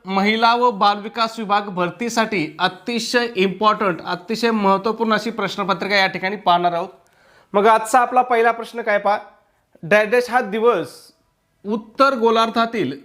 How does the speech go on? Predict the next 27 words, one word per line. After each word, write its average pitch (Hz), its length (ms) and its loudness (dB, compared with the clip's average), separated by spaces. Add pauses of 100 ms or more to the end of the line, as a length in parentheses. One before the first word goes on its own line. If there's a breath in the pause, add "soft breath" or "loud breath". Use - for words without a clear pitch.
(140)
सर्वात 226 680 0
मोठा 214 420 -2
दिवस 196 460 -4
आहे. 175 300 0 (420)
काय 214 120 4
विचारलं 214 320 -2
या 202 120 4
ठिकाणी 202 340 -6 (500 soft breath)
की 240 140 -2
खालीलपैकी 240 560 0
कोणता 214 380 2
दिवस 233 320 0
हा 220 180 2 (140)
उत्तर 240 400 0
गोलार्धामधील 202 800 0
सगळ्यात 214 600 -2
मोठा 190 340 0
दिवस 220 300 0
असतो, 165 380 -6
तर 196 180 -4
उत्तर 202 400 0
गोलार्धामधील 208 760 0
सगळ्यात 214 440 -2
मोठा 214 220 0
दिवस 202 240 -2
कोणता 190 280 0
असतो, 220 280 4